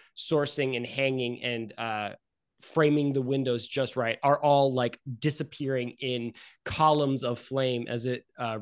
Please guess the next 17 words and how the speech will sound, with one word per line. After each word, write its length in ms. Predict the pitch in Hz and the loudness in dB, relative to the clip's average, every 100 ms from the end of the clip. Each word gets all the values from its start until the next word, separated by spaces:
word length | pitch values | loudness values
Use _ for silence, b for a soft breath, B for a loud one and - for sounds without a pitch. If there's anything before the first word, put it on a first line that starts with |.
| 110 | -2
wreaths 340 | 135 151 - | 0 0 0
its 200 | 143 - | -4 -2
way 340 | 131 127 123 113 B B - | 0 2 2 0 B B -6
to 140 | - | -2
the 180 | 139 139 | 0 2
edges 300 | 147 143 135 | 2 2 0
of 80 | 127 | -2
the 100 | 120 | -4
room 260 | 135 127 123 | -4 -4 -6
and 140 | 123 - | -10 -8
up 180 | 135 - | -10 -6
the 60 | 127 | -6
walls. 460 | 120 117 92 80 | -4 -4 -6 -12
However, 340 | - 147 151 143 | -4 0 2 2
you 200 | 135 143 | 0 -4
can 440 | - 170 156 156 | 0 4 6 4
see 480 | 147 - 156 135 123 | 2 0 2 2 0